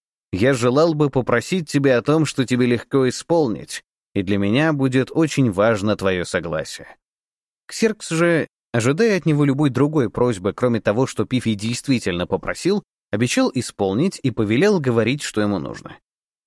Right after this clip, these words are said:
Услышав ответ царя, Пифий ободрился и сказал так: «Владыка,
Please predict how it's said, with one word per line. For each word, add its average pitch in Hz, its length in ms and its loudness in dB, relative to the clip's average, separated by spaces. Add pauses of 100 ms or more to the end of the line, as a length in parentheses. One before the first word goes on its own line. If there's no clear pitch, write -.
(140)
Услышав 160 580 0
ответ 117 320 0
царя, 175 400 0
Пифий 139 400 0
ободрился 165 680 0
и 143 140 -2
сказал 113 520 0
так: - 400 -14 (480)
«Владыка, 104 640 -2